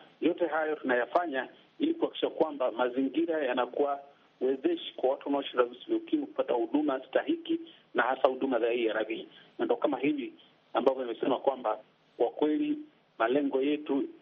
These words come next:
ya watu wanaoishi na virusi vya ukimwi kutumia dawa za A R V yako juu,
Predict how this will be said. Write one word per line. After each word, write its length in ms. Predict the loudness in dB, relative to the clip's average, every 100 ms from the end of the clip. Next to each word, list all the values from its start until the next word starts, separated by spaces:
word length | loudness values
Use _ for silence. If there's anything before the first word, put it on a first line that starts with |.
| _
ya 160 | -2 0
watu 400 | 0 -2 -2 -2
wanaoishi 280 | 0 -2 0
na 100 | -2
virusi 200 | -2 -2
vya 100 | -2
ukimwi 380 | -2 -2 -2 -6 -16 _ -6
kutumia 460 | -4 0 0 0
dawa 260 | 0 0 0
za 80 | 2
A 240 | 2 2
R 160 | 0 -2
V 280 | -2 -4 -8 -18 _ _ _
yako 460 | 0 0 0 -2 -4 0
juu, 320 | -2 -2